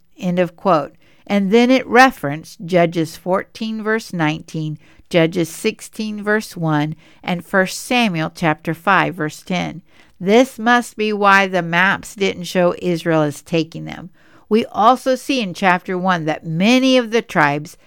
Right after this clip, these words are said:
never completely drove out the inhabitants of the land. We learn in chapter two of Judges that because they did not,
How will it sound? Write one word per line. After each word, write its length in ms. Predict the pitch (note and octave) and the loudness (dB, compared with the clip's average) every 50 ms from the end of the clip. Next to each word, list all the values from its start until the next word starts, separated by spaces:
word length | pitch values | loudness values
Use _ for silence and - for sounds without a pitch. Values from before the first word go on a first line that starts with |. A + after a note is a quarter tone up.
| _ _ - | _ _ -8
never 560 | - E3+ F3 F#3 G3 A3 A#3+ A#3+ A3 B3+ B3+ | -4 0 2 4 6 6 6 6 6 4 2
completely 920 | B3 - - - A3 A3 - - - C4 C#4 C4 - - - D#3+ D3+ D#3 | 2 0 -4 -4 -4 -6 -8 -8 -4 -2 0 0 -2 -2 -4 -2 -2 -4
drove 480 | D3 D#3 - D#3 E3+ F3 F#3 F#3+ F#3 G3 | -4 -4 0 2 4 6 6 4 6 6
out 320 | G#3 G3+ G3+ F#3 - _ | 6 6 6 4 2 _
the 140 | - D#3+ D#3 | -2 -2 -2
inhabitants 840 | D#3 D3+ D3+ E3+ F3 F3 F3 D#3+ C3+ B2+ - C#3+ C#3+ D#3 - - D#3+ | 0 -2 -2 0 0 0 0 0 -4 -8 -10 -12 -14 -14 -14 -12 -12
of 140 | D3 C#3+ | -12 -8
the 120 | D3+ D#3 D3+ | -6 -6 -4
land. 480 | D#3+ E3+ E3+ E3 E3 D#3 D#3+ F3 F#3+ - _ _ _ _ _ _ _ _ _ _ _ | -2 -2 -4 -4 -6 -8 -10 -14 -18 -20 _ _ _ _ _ _ _ _ _ _ _
We 200 | - A3+ B3+ B3 | 0 2 2 4
learn 300 | A#3+ A#3+ C4 C4+ C#4+ C#4 | 4 4 4 4 4 2
in 180 | C#4 C4+ A#3+ A3+ | 2 -2 -2 -4
chapter 440 | - B3+ A3+ A3 A3 - - F#3 | -4 -2 -2 -2 -2 -4 -6 -8
two 360 | E3 _ - - D#4 E4+ D4+ A3+ | -8 _ -2 2 2 4 4 4
of 200 | F3+ E3 F3+ D#3+ | 2 0 -4 -4
Judges 540 | - D#3 D3 D3+ D3+ E3+ D#3+ D#3+ E3 F3 | -4 -4 -4 -4 -6 -6 -6 -6 -6 -6
that 200 | - - F3+ - | -4 -4 -4 -2
because 600 | - F3 - - - - - B3+ C#4 D#4 D#4 C4+ | -4 -8 -10 -10 -10 -4 0 2 4 4 2 2
they 200 | - D4+ D4+ D4+ | 2 2 2 2
did 300 | D4 B3 D#4 D4+ D4 A#3+ | 2 2 2 2 2 0
not, 560 | B3 B3+ C4+ D#4+ F#4 D#4 G#3+ F3+ G3 - - | -2 -4 -2 0 0 2 2 0 0 -2 -6